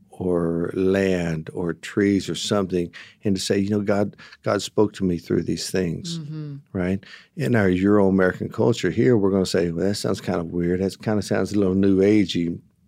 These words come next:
Speaker 1: But if you look in Scripture, throughout Scripture, God says,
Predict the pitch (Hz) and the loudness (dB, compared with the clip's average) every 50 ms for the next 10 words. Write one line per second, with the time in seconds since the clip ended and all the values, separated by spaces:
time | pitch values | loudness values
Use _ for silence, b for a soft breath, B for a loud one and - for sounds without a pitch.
0 | _ _ _ _ _ - - _ - 92 104 104 104 104 - - 104 98 92 - | _ _ _ _ _ -20 -20 _ -4 0 0 2 2 0 0 0 0 0 0 -2
1 | - 87 - - _ - 120 120 - - - 110 98 90 B B B B B B | -6 -8 -8 -4 _ 0 0 0 -2 -6 -4 -4 -4 -4 B B B B B B
2 | B B _ - 120 110 104 92 - - - - 123 123 123 - - 107 - - | B B _ -2 0 0 0 -2 -4 -10 -2 0 0 0 0 -2 -8 -8 -4 -4
3 | 95 87 92 95 - - - - 101 - - - - - | -6 -4 -4 -6 -8 -6 -2 0 0 0 0 -4 -8 -14